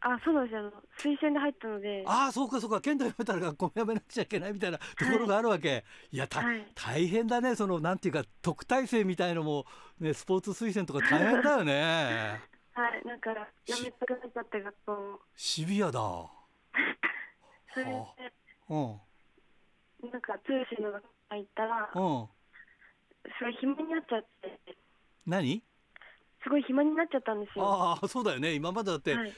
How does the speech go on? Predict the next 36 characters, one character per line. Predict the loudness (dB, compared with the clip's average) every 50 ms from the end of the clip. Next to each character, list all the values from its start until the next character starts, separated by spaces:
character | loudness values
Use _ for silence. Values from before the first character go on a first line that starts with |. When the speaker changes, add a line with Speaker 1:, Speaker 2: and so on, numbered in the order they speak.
| -10
Speaker 2:
毎 | -6 -2 0 0 0 2
日 | 0 0
ほ | 0 2 2
と | 2 2
ん | 2
ど | 2 0
部 | -2 -2 -4 -6 -2
活 | 0 0 0 0 0 0 2 4 4
が | 4 4
ほ | 2 2
と | 0 0 2
ん | 2
ど | 2 2
だ | 2
っ | 0
た | -2 -2
で | -2
し | 0
ょ？ | 0 0 2 0 -2 -6 -12 _ _ _ -20 -20 -20 _
Speaker 1:
は | -6 -2 -2 -2 -2
い。 | -4 -8 _ _ _ _ _ -10
Speaker 2:
う | -8
ん。 | -6 -4 -4 -4 -4 -4 -6 -8 -10 -10 -12 -14 -16 -18 _ _ _ _ -14
Speaker 1:
課 | -10 -6 -2
題 | 0 2 2 2
だ | 2 0
け | 0 0 -2 0
出 | 2 0
し | 0 0 -4
て | -4
た | -2 -2 0
ら | 2 2 2 0 0
い | -2 -4
い | -6 -4 -4 -4 -4 -4 -6 -8 -10 -14 _ _ -20 _ -8
か | -6 -4
ら、 | -4 -4